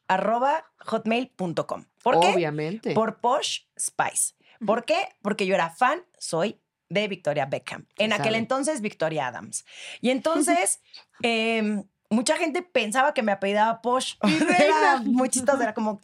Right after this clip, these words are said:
Speaker 1: "¿Quién va? Romina Posh". Y mis amigas de que, "¿Quién chingados es esa?", ¿no? Pero está muy cagado porque a nuestra generación nos tocó ver esta evolución de justo, ¿no? Primero mail. Luego como que había unos foros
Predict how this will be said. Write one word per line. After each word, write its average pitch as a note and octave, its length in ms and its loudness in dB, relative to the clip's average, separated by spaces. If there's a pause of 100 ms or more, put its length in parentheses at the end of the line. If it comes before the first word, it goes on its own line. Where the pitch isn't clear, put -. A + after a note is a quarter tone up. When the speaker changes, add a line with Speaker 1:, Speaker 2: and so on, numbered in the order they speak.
(360)
Speaker 1:
"¿Quién F#4+ 200 -2
va? D4 120 4
Romina F#4 360 -2
Posh". C#4 280 2
Y F#3+ 120 -6
mis G#3 580 2
amigas B3 320 4
de A#3 100 2
que, A#3+ 140 2
"¿Quién C#4 280 -2
chingados D#4 400 0
es A#3 60 -2
esa?", F#3+ 240 0
¿no? F3+ 160 0 (680)
Pero D#4+ 160 2
está F#4 200 0
muy C5+ 180 -2
cagado D4 380 2
porque G#3 420 -2 (920)
a A#3 260 0
nuestra C4 440 -4
generación G3 760 -2 (640)
nos G#3+ 220 2
tocó B3 280 -2
ver D4+ 140 0
esta E4 200 -4
evolución G3+ 640 -2
de G#3 180 -2
justo, F#3+ 360 -4
¿no? F3+ 220 -2
Primero G#3 360 -2
mail. F3 340 -4 (260)
Luego C4+ 280 -2
como B3+ 240 -2
que G3 100 -2
había G#3 240 2
unos C4 380 -4
foros G3+ 640 -2